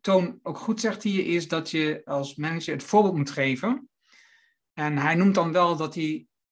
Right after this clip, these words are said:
dat het goed is om mensen, te beginnen met mensen positieve feedback te geven. Ik weet niet zeker of dat klopt, maar ik, ik denk namelijk dat het begint bij,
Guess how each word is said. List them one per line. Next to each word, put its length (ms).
dat 220
het 120
goed 180
is 60
om 100
mensen, 360
te 80
beginnen 300
met 100
mensen 200
positieve 460
feedback 340
te 80
geven. 540
Ik 140
weet 200
niet 160
zeker 200
of 60
dat 160
klopt, 360
maar 220
ik, 180
ik 160
denk 260
namelijk 240
dat 100
het 80
begint 340
bij, 340